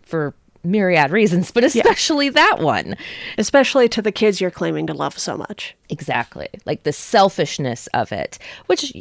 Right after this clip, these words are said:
Speaker 1: I can understand the drive for that selfishness after you've lost so much. It's like, "Well, can't something just be for me?
Speaker 2: Mm-hmm.
Speaker 1: Can't I just have one fucking thing?" And they chose to use that human empathy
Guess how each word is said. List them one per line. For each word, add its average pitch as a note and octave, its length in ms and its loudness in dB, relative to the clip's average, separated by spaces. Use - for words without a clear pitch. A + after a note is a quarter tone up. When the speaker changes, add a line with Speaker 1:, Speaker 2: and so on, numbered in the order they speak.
Speaker 1:
I C4+ 120 0
can C4 180 -4
understand B3 520 -2
the A3 60 -2
drive F#3 360 -2
for G3+ 100 -4
that F#3 200 0
selfishness F#3 600 -4
after D3+ 240 -6
you've D#3+ 260 -4
lost C#3+ 400 0
so F3 320 0
much. D3+ 380 0
It's - 180 -16
like, - 120 -14
"Well, F#3 80 -4
can't A3+ 320 -2
something G3 400 -2
just - 300 -8
be E3+ 160 -2
for E3 200 -6
me? D3 340 -4
Speaker 2:
Mm-hmm. G3 280 0
Speaker 1:
Can't C4 200 0
I A#3+ 100 0
just G#3+ 340 -2
have E3+ 200 0
one G3+ 440 0
fucking F3+ 500 -4
thing?" - 360 -10
And C3+ 520 -4
they C#3+ 520 0
chose A3 560 -4
to - 180 -6
use D#3 480 -4
that C#3 240 -2
human D3 760 -6
empathy D3+ 680 -4